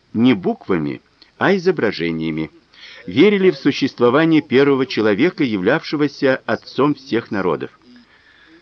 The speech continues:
Поклонялись Богу, который некогда был человеком и жил в совершенном целомудрии, посте и покаянии, проповедуя закон природы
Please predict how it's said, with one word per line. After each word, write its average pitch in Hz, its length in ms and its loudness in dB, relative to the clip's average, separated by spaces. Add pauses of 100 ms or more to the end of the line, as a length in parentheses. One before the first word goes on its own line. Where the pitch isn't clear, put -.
(120)
Поклонялись 131 720 4
Богу, 95 480 2 (380)
который 123 380 4
некогда 107 580 0
был 107 220 0
человеком 104 720 0
и 110 180 -6
жил 123 340 0 (280)
в - 40 -20
совершенном 147 840 0
целомудрии, 107 800 -4
посте 120 600 -2
и 143 220 -4
покаянии, 78 760 -6 (440)
проповедуя 110 720 2
закон 95 540 -2
природы 98 580 -4